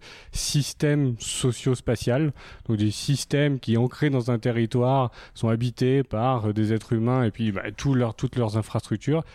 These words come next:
Et ces systèmes-là, qui sont des systèmes complexes, eh ben, c'est ça qui nous intéresse. Et quand on parle de résilience, il y a trois choses.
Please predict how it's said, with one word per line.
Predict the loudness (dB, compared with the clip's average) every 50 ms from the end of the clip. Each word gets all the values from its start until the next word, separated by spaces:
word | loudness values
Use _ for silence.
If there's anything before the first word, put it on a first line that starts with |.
| -14 -6 -6
Et | -4
ces | -2 -2 -2
systèmes-là, | -2 0 -2 -2 -2 -2 -2 -2 0 0 2 2 0 0 -2 -6 -12 -20 -20 -20 -20 -10
qui | -4
sont | 0 0
des | 0 0
systèmes | 0 0 -2 -2 -2 -2 -2 0 0 0 -2
complexes, | -2 -2 -2 0 0 0 0 0 -4 -8 -14 -18 -20 -20 -20 -20 -20 -18 -4 -2
eh | -2 0
ben, | 2 2 2 2 2 2 0 -2 -6 -12 -20 -20 -20 -14
c'est | -10 -6 -2 -2 -2
ça | -2 0 -2 -2 -2
qui | 0 0 2
nous | 2 2
intéresse. | 2 0 0 2 2 2 2 0 0
Et |
quand | -2 0 0
on | 0 0
parle | 2 0 2
de | 2 2
résilience, | 2 2 2 2 2 2 2 0 0 -2
il |
y | -6
a | -4
trois | -2 -2 -2 -2
choses. | 0 0 0 0 0 -4 -8